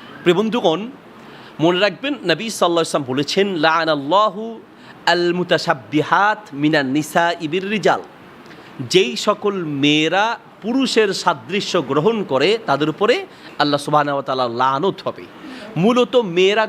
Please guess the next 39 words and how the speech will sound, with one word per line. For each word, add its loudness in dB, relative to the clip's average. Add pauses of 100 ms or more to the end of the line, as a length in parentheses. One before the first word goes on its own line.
ঘরে 0
থাকবে, -10 (680)
পড়ালেখা 2
করার 0
জন্য, -4
চিকিৎসার -2
জন্য -2
সে -2
বাহিরে 0
যাবে। 0 (380)
যদি 4
বাহিরে 0
যায় 0 (200)
তাহলে 2
ঘরে 0
যেভাবে -2
পর্দার 0
সাথে -6
থাকবে -2
ঠিক -6
সেইভাবে 0
যাবে। -10 (420)
রিক্সার 2
ব্যবস্থা -2
করবে, -2
অটোরিক্সা 0
আছে -2
বা 0 (120)
বিভিন্ন -4
রিক্সার -2
ব্যবস্থা -2
করবে। -2
হ্যাঁ, 0 (600)
যদি 2 (240)
এমন 0
জায়গা 2
হয় -2
যে -8
যেখানে -4